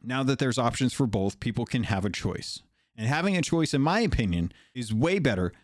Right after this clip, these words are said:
than not having any choice at all. I would much rather have options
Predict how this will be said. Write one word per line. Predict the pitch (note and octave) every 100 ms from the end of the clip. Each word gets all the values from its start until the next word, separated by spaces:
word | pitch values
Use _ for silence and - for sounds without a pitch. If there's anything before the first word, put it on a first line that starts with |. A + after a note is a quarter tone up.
| _
than | A#2 C#3
not | C#3 A#2
having | C#3+ C3+ B2
any | A#2 A#2
choice | - G2 F#2+
at | F#2 -
all. | F2+ D#2+ - _ _
I | A#2
would | G#2+
much | A#2 D#3+ -
rather | F3 E3
have | A2 A#2+ G#2+ - _ -
options | D3 D#3 - D#3 D3+ -